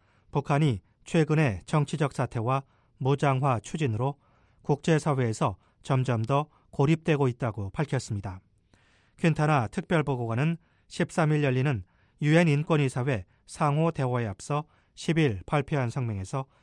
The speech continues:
이같이 지적하면서 이에 따라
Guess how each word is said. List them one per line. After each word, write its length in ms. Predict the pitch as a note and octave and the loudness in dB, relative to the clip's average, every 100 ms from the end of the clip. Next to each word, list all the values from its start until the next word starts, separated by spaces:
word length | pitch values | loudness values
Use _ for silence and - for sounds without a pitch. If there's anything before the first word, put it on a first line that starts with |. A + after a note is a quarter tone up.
| _ _ | _ _
이같이 580 | D3 C#3+ D3 - D#3 G#2+ | -2 0 0 0 -4 -2
지적하면서 720 | - C#3+ C3 G#2+ G2 - C3+ _ _ _ _ D3 | -4 -4 -4 -4 -6 -6 -8 _ _ _ _ 0
이에 160 | D3 | 0
따라 340 | D3 D3 B2 | 2 2 0